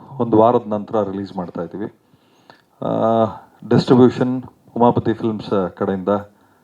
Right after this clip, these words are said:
ಎಂಟರ್ ಕರ್ನಾಟಕ ಡಿಸ್ಟ್ರಿಬ್ಯೂಷನ್ ಆಗ್ತಾ ಇದೆ. ಉಪಾಧ್ಯಕ್ಷ ಸಿನಿಮಾ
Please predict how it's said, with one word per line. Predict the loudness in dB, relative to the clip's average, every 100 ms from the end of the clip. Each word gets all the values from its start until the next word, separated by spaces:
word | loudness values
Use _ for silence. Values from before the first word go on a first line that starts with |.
| _ _ -4
ಎಂಟರ್ | 2 2
ಕರ್ನಾಟಕ | 2 2 2 2 2 2 0 -12 -10 -6
ಡಿಸ್ಟ್ರಿಬ್ಯೂಷನ್ | 0 2 2 2 -4
ಆಗ್ತಾ | -4 -4
ಇದೆ. | -4 -4 -10 _ -20 _ _ _ -2
ಉಪಾಧ್ಯಕ್ಷ | 2 2 0 -4 -6
ಸಿನಿಮಾ | -4 -4 -2 -2